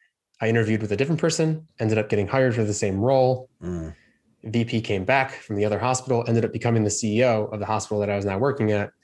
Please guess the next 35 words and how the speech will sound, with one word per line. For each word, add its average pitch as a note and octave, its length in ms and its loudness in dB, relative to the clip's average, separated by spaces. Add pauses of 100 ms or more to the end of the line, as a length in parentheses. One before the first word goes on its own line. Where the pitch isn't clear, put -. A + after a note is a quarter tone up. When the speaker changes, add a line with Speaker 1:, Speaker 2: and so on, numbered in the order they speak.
(380)
Speaker 1:
That A2 180 0
C A#2 260 2
E A2+ 60 4
O G#2 100 2
promoted G2+ 440 0
me F#2+ 260 -4
into G2+ 180 -2
the F#2+ 100 0
executive F#2+ 360 -2
level F2+ 180 -4
position. F2+ 420 -8 (580)
So A#2 200 0
I A2+ 60 4
just B2 180 0
wanna, B2 340 2
you A2+ 80 0
know, G#2+ 80 2 (180)
tell D3 180 2
everyone A#2 260 4
out A#2 220 0
there, G2 340 -2 (100)
like, G#2+ 160 -4
if A#2+ 140 -2
you're F3+ 120 4
hustling, A#2 400 2
if G#2 100 -2
you're A#2 100 2
working G#2+ 220 0
hard, A2 260 0
if G#2 100 -4
you're G#2+ 100 0
in G#2+ 40 0
different G2+ 280 -2
industries, G#2 600 -2 (300)
that, G#2 440 0